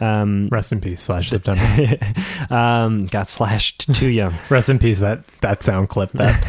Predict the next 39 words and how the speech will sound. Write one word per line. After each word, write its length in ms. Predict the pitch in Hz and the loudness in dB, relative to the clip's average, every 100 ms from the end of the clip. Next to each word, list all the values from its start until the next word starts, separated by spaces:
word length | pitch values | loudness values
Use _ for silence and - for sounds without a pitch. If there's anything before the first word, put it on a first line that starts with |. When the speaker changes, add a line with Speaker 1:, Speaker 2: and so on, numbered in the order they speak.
| - | 4
Speaker 2:
we 100 | 120 | 4
can't 300 | 110 120 117 | 4 2 2
play 260 | 123 110 | 2 2
again 240 | 113 113 117 | 2 2 2
Speaker 1:
<laughs> 0 | |
Speaker 2:
until 460 | 120 123 110 104 - - - | 2 2 2 -2 -6 -12 -2
next 260 | 110 104 | -2 0
September. 400 | 117 104 117 117 110 - - 117 | -2 0 2 0 -2 -8 -6 -2
Speaker 1:
Oh, 220 | 101 85 | -2 -2
so 140 | - 101 | -2 -2
much 140 | 90 | -2
fun. 180 | 98 92 - - | -4 -6 -10 -6
Um, 640 | 147 135 131 131 131 127 - _ _ - | 0 2 4 2 2 -2 -8 _ _ -12
the, 680 | 131 117 139 135 131 - - | -6 0 2 2 0 -2 -8
a 80 | - | -2
lot 180 | 120 143 | 2 2
of, 80 | 156 | 2
like, 220 | 165 139 | 0 0
the, 460 | 143 127 117 113 110 - 123 - _ _ _ 127 123 - | 2 2 2 0 -2 -8 -10 -12 _ _ _ -20 -18 -6
the 100 | 127 | -2
shots 420 | - 127 120 - | 0 2 0 0
that 120 | - 123 | 0 2
are 80 | |
used 520 | 113 113 113 104 - - | 2 2 2 0 -4 -6
in, 420 | 113 107 107 104 | -4 -2 0 -2
like, 220 | 98 - | -4 -6
quick 260 | - 113 107 | -6 -4 -2
little 140 | 104 | -4
promo, 360 | - 107 104 101 | -2 -2 0 0
like, 140 | 98 | -2
YouTube 300 | 107 - 101 | -4 -2 -2
videos, 800 | 101 98 98 98 98 95 90 - | -2 -2 0 0 0 -2 -4 -4
like, 200 | 92 92 104 139 143 | -4 -6 -10 -14 -14
"Slashers, 520 | - - 226 - 127 104 | -6 -2 0 0 -2 0
blah, 140 | 104 | 0
blah, 220 | 104 101 | 0 0
do 160 | 90 107 | -2 -4
this, 280 | 78 - - | -4 -8 -4
uh, 360 | 180 165 170 | -2 0 0